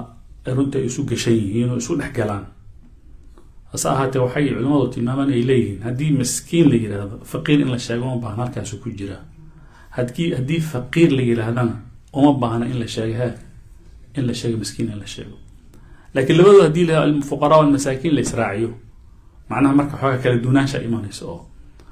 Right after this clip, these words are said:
oo bimacnaa waxay leeyihiin faqriga ayaa ka daran kan miskiinka ah. Qaarna waxay leeyihiin, may, miskiinka ka daran faqiirka.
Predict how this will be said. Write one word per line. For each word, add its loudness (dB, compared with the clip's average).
oo -2
bimacnaa 6
waxay 4
leeyihiin 2
faqriga 0
ayaa 2
ka 0
daran 0
kan 0
miskiinka -2
ah. -16
Qaarna 4
waxay 2
leeyihiin, 2
may, 4
miskiinka 2
ka 0
daran 0
faqiirka. -2